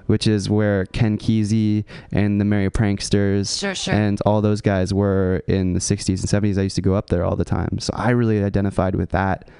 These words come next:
Speaker 2: You
Speaker 1: Like,
Speaker 2: identify as a hippie, crunchy acid doer?
Speaker 1: I did, yeah. And I still kind of do. I mean, I can't do acid anymore, but I did it twice and, uh, loved it. And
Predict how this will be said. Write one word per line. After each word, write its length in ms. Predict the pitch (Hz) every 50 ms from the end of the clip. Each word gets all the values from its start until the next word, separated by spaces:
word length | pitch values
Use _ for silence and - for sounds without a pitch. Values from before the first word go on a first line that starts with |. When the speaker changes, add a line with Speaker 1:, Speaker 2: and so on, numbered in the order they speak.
| - - - - - -
Speaker 2:
You 80 | - -
Speaker 1:
Like, 100 | - 87
Speaker 2:
identify 420 | 160 170 170 180 - - 185 180
as 160 | 180 165 151
a 80 | 147 143
hippie, 340 | 131 131 151 - 165 160 156 _
crunchy 480 | - - 156 156 147 - 160 156 151 143 - -
acid 380 | - 131 143 147 - 202 208 -
doer? 300 | - - - 339 339 370 - - - -
Speaker 1:
I 100 | - 101 104
did, 280 | - - 143 139 110
yeah. 360 | 98 104 117 117 107 98 95 -
And 140 | - 113 110
I 40 | 107
still 240 | - - - 135 127
kind 220 | - 123 123 123
of 80 | 120 117
do. 80 | 127 131
I 40 | 120
mean, 120 | 135 131 123
I 40 |
can't 260 | 117 - - 131 127 -
do 120 | 117 110
acid 320 | 107 110 117 120 - 110
anymore, 360 | 101 92 85 82 85 82 82 87
but 120 | - 98
I 80 | 98 104
did 160 | 101 120 117
it 100 | 107 -
twice 480 | - - 110 107 95 85 - - - - - -
and, 360 | 90 101 98 90 87 82 - - -
uh, 340 | - 71 85 - 65 60 57 -
loved 320 | 104 107 110 110 95 -
it. 240 | 95 90 - - - - - - - - - - - -
And 340 | - 92 101 101 98 95 92